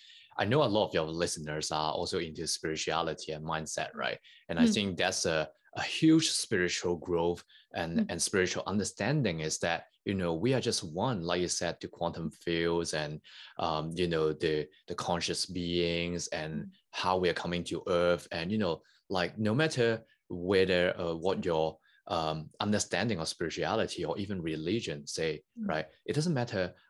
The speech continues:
Speaker 1: uh, what, what kind of belief system you have.
Speaker 2: Mm.
Speaker 1: At the end, right? What
Speaker 2: Mm.
Speaker 1: overlaps between different discipline or
Speaker 2: Mm.
Speaker 1: understanding or
Speaker 2: Mm.
Speaker 1: modality of what
Speaker 2: Mm.
Speaker 1: people teach, right, is that we are truly connected,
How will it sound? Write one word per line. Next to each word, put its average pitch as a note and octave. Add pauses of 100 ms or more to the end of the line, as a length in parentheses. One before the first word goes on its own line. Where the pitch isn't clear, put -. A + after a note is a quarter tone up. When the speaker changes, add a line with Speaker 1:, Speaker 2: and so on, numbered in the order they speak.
Speaker 1:
uh, E2 (140)
what, G2+
what E3
kind D3+
of -
belief F2
system -
you G2+
have. F#2+
Speaker 2:
Mm. - (140)
Speaker 1:
At G#2+
the A2
end, B2+
right? D#2+ (400)
What C#3
Speaker 2:
Mm. -
Speaker 1:
overlaps F2 (100)
between F2+
different F2
discipline D#2 (440)
or -
Speaker 2:
Mm. A3+
Speaker 1:
understanding F2+ (340)
or A2+
Speaker 2:
Mm. G#2
Speaker 1:
modality F2 (240)
of -
what A2+
Speaker 2:
Mm. -
Speaker 1:
people F#2+
teach, -
right, E2
is F#2
that F2 (280)
we B2
are D#3+
truly A2
connected, D#2+